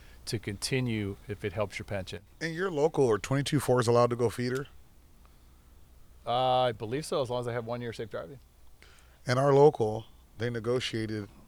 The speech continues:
Speaker 2: over a year ago for two two fours to get out of Dodge and go into feeder.
Speaker 1: Yeah.
Speaker 2: And, uh, I remember when the opposition came to our hub,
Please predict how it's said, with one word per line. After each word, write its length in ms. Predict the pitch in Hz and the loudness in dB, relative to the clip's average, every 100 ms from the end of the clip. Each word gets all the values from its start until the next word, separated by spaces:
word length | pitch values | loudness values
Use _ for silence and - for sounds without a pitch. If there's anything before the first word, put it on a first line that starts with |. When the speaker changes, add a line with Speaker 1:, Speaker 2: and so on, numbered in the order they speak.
| - | -4
Speaker 2:
over 300 | 117 107 107 | -4 -2 -2
a 60 | |
year 280 | 104 113 120 | -2 0 0
ago 360 | 101 101 98 98 - - - - - - - - | 0 -4 -6 -8 -18 -20 -20 -20 -20 -20 -20 -20
for 260 | - 107 98 | -12 -10 -6
two 200 | - 123 | -4 -2
two 200 | - 117 | -2 0
fours 380 | 120 117 110 95 | 2 4 2 -2
to 100 | 113 | -4
get 160 | 117 | 0
out 140 | 110 110 | 0 0
of 80 | |
Dodge 340 | 101 107 107 101 | 0 -2 -2 -4
and 180 | 104 98 - - - | -10 -12 -20 -20 -10
go 180 | 107 113 | -6 -4
into 140 | 110 | -4
feeder. 400 | 101 117 107 98 - | -6 -4 -4 -6 -8
Speaker 1:
Yeah. 180 | 156 135 - - - - | -12 -12 -16 -20 -14 -6
Speaker 2:
And, 320 | 117 110 104 | -4 -2 -2
uh, 40 | |
I 100 | 104 | 0
remember 380 | 107 113 120 110 | 0 0 2 4
when 300 | 107 110 104 | 4 2 2
the 120 | 110 | 2
opposition 640 | 110 110 110 104 117 113 | 4 4 2 0 -4 -6
came 260 | 104 117 110 | -8 -6 -4
to 60 | 107 | -4
our 200 | 98 95 | -4 0
hub, 340 | 113 120 101 | 2 2 0